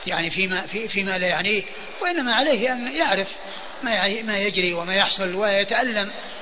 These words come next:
لما يحصل من الضرر للشعب العراقي والمسلمين في العراق،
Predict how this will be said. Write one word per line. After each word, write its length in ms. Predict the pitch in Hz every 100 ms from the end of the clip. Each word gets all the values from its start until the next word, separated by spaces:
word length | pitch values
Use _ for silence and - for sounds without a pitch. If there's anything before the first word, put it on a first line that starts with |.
| - -
لما 380 | 202 196 196 196
يحصل 300 | 202 - 190
من 120 | 185
الضرر 420 | 190 202 202 175 175 - - - -
للشعب 760 | 190 196 185 190 - 220 170 170
العراقي 580 | 175 156 185 196 190 175
والمسلمين 640 | 170 180 180 180 190 185
في 80 | 165
العراق، 540 | 160 175 196 202 -